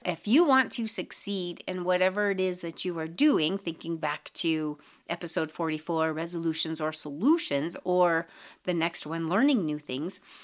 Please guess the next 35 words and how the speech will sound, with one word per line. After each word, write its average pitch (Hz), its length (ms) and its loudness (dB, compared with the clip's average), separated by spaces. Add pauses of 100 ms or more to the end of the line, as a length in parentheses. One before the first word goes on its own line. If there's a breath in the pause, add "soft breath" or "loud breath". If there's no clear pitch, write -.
(240 loud breath)
if 196 200 -4
you 214 320 0
want 208 360 0
to 180 220 0
accomplish 262 720 -2
that, 285 460 2 (240)
you 220 400 0
have 269 420 -2 (300)
to 269 120 -4
do 247 260 -2
more 233 320 2
of 208 100 -6
what 220 160 -2
it 202 160 -4
takes 196 320 -4
to - 160 -6
accomplish - 600 -8
it. - 240 -4 (680 loud breath)
If 196 320 4
I 240 120 2
want 302 260 0
more 247 280 -2
ratings 220 640 0
on 202 160 -4
my 196 140 0
podcast, - 560 -6
if 180 120 -10
I 233 120 0
want 269 260 -2
more 220 280 -2
ears 208 360 -2
to - 120 -8
hear 190 260 -6
my 165 180 -6
podcast, - 640 -6